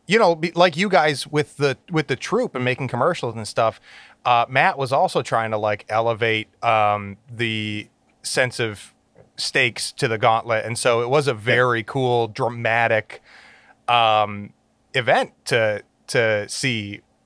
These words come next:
Speaker 1: And, um, how, how did it feel winning? Do you remember that night, like,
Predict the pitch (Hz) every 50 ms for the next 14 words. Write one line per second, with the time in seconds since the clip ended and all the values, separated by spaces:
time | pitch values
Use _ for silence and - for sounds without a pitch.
0 | _ - 120 113 107 107 107 107 104 107 104 104 104 104 104 104 120 143 147 -
1 | - 156 160 143 - - - 143 147 143 131 127 120 113 113 - _ _ _ _
2 | _ _ _ _ _ _ _ - 131 143 143 131 117 104 101 98 113 117 120 117
3 | 117 113 113 110 110 120 117 113 113 113 _ _ - 127 120 113 107 104 - -
4 | - -